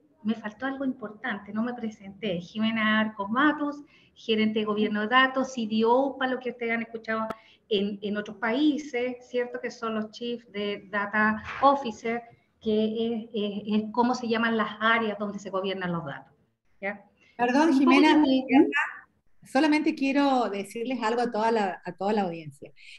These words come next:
Speaker 2: Jimena me decía, "Ay, no sé si decir lo que hago." Le dije, "Tenés que decir lo que haces, porque evidentemente eso es lo que le da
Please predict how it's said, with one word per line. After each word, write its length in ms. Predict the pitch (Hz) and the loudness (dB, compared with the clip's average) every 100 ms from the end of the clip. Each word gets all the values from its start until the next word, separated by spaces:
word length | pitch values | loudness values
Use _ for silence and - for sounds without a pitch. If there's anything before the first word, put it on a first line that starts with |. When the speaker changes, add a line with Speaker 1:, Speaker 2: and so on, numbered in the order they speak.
| - | -6
Speaker 2:
Jimena 460 | 214 220 269 330 | 0 2 2 4
me 100 | 330 | 4
decía, 440 | 220 208 208 233 269 | 4 2 2 4 6
"Ay, 100 | 269 | 6
no 160 | 285 | 4
sé 400 | 320 - 349 285 | 2 -2 2 2
si 160 | - 208 | 0 -2
decir 480 | 190 190 - 214 196 | -2 -4 -2 0 0
lo 100 | 185 | -2
que 80 | 190 | -4
hago." 160 | 185 - - | -4 -8 -6
Le 120 | 196 | -2
dije, 360 | 214 220 202 - | -2 -4 -6 0
"Tenés 280 | 247 415 - | 0 0 2
que 120 | 370 | 4
decir 380 | 240 - 330 240 | 4 4 4 4
lo 100 | - | 0
que 80 | 165 | -10
haces, 320 | 156 - 226 - _ - - - 202 | -8 0 -2 -2 _ -20 -18 -10 -6
porque 300 | 240 240 254 | -2 4 6
evidentemente 1120 | 285 311 403 381 294 294 294 214 202 226 - - - - - | 6 6 4 2 2 4 4 4 2 0 -4 -20 -20 -8 2
eso 280 | 302 - | 2 4
es 60 | 339 | 6
lo 100 | 269 | 4
que 120 | 214 | 4
le 180 | 214 202 | 2 4
da 420 | 214 233 254 - | 4 4 2 -4